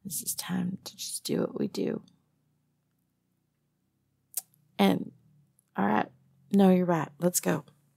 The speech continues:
Let's go, shall we? All right. Let's go find these swear tuggers. Let's go back to, take them all to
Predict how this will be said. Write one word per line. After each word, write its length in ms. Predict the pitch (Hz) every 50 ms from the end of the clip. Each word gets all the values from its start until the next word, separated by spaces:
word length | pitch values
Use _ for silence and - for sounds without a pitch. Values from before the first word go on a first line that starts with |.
| _ _ - - - - - - - - - - - - - - -
Let's 200 | - 247 240 -
go, 180 | - - 202 185
shall 280 | 175 - 196 196 208
we? 180 | 240 269 269 254 - - - - - - - - - - _ - - _
All 100 | - -
right. 240 | 95 92 - 117 - - _ _ - - - - - - - - - - - - - - - - - - - _ -
Let's 180 | 226 226 -
go 140 | - 262 254
find 260 | 233 - 226 220 220
these 160 | 220 214 196 -
swear 180 | - 185 196
tuggers. 560 | 185 - 180 185 175 170 170 180 175 - - - - - - -
Let's 180 | 185 185 180 -
go 160 | - 185 185
back 260 | 180 185 180 - - -
to, 320 | - - 190 180 185 -
take 260 | 202 - 190 185 175 -
them 260 | 190 180 180 175 - -
all 440 | - 165 170 175 175 180 185 185 180 - _ _ _ _ _ _ -
to 640 | - - - 185 180 175 165 165 165 170 - -